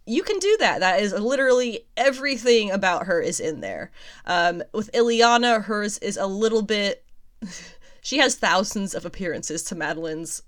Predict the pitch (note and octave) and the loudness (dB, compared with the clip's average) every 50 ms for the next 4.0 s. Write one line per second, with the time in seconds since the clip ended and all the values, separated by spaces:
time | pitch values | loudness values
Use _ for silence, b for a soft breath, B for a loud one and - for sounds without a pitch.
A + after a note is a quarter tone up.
0 | - - - - E3+ E3+ - F3 D3+ - - - F3+ D#3 E3+ D#3+ E3 E3 D#3+ - | -20 -20 -14 -12 -10 -8 -8 -8 -8 -6 -8 -8 -6 -6 -6 -6 -6 -6 -6 -6
1 | D#3 E3+ - - - G3 F#3+ F#3 G#3 G3+ - B B E4+ E4 C#4+ B B - G3 | -6 -6 -4 -4 -2 0 2 2 0 0 -4 B B -14 -12 -12 B B 0 0
2 | F#3 E3+ - - F#4+ F#4+ F#4+ F#4 E4 D#4+ D#4+ D#4 C4+ B3+ A3+ A#3 A3+ A#3+ C4 A#3 | 2 2 2 2 0 0 0 2 2 2 2 0 0 0 0 2 4 6 6 6
3 | A3+ G3+ G#3+ F3+ - - _ - - - G#3+ G3+ G#3 A3+ G3+ F#3+ F#3+ F#3+ - - | 6 4 4 2 0 -2 _ -18 -12 -8 -4 0 2 4 4 2 2 -2 -4 -8